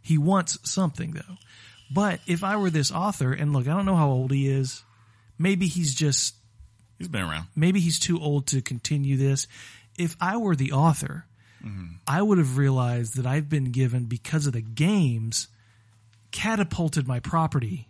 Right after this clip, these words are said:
Speaker 1: to a different level. That means I can produce more books and sell the crap out of the books. But I have to put in the work to do it.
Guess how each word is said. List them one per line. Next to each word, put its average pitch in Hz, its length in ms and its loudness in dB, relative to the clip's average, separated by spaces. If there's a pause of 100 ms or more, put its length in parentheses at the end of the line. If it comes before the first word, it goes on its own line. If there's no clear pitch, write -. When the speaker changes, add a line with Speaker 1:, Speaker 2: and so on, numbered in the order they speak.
(960)
Speaker 1:
to 147 220 2
a 131 40 4
different 139 480 0
level. 127 320 0
That 170 180 -4
means 151 220 0
I 180 100 0
can 160 200 -6
produce 147 460 0
more 127 200 0
books 131 540 0 (280)
and 147 160 -6
sell 151 280 -2
the 131 80 0
crap 139 420 -2
out 123 120 0
of 113 60 -4
the 110 80 -8
books. 117 600 -6 (760)
But 143 120 2
I 156 120 6
have 151 220 0
to 143 80 -4
put 143 180 0
in 127 120 -2
the 117 80 -4
work 123 300 -2
to 127 80 -6
do 135 260 2
it. 120 140 -2